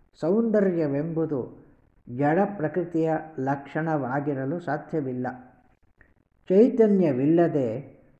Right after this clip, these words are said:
ಸೌಂದರ್ಯವನ್ನು ಕಲ್ಪಿಸಿಕೊಳ್ಳಲು ಸಾಧ್ಯವೇ ಇಲ್ಲ. ಅದು ಇಡೀ ವಿಶ್ವಕ್ಕೆ ಕಾರಣವಾಗಿರುವ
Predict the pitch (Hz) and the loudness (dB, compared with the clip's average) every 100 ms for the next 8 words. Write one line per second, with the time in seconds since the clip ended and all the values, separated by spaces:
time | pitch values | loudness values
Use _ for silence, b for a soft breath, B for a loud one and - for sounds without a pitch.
0 | _ - 170 233 220 196 175 151 135 151 | _ -2 0 2 2 2 2 0 0 -2
1 | 160 175 160 185 - 190 165 143 147 143 | -4 -4 -2 0 -2 -4 -4 -2 0 0
2 | 131 123 147 160 151 143 139 117 117 113 | -2 -4 -6 -6 -6 -2 -2 -2 -4 -8
3 | - - _ _ _ _ _ _ _ _ | -8 -18 _ _ _ _ _ _ _ _
4 | 131 135 143 135 165 214 185 151 165 - | -6 -2 0 2 6 8 8 6 0 0
5 | 202 202 208 202 - 156 185 202 190 160 | -2 0 -4 -4 -2 -2 0 0 0 0
6 | 175 170 175 165 151 - | 0 -2 -2 0 -2 -4